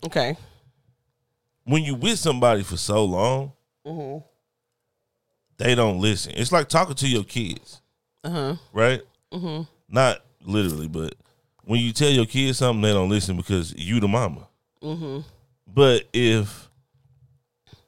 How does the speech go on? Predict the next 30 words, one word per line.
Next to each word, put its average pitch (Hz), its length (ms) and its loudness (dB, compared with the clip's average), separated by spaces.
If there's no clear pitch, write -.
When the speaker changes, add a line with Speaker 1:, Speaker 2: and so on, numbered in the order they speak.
Speaker 2:
one 131 200 4
of 123 40 6
their 117 140 6
friends' 165 400 0
mama 104 280 2
said, 87 420 -2
Speaker 1:
Mm-hmm. 147 500 -8
It 151 120 -6
can 156 200 -4
hit 156 240 -2
different. 180 340 -2
Speaker 2:
it 120 100 6
hit 143 300 0
different. 104 460 -2
Speaker 1:
Why 240 240 -6
is 208 220 -4
that? 113 220 -6
Speaker 2:
I 151 120 2
don't 170 280 2
know. 147 320 2
Speaker 1:
He 226 140 -8
say 202 180 -2
I 139 140 0
do 131 160 -8
it 120 80 -8
a 117 60 -10
lot. 95 260 -10
Speaker 2:
She 220 360 0
does 170 240 4
it 147 160 -2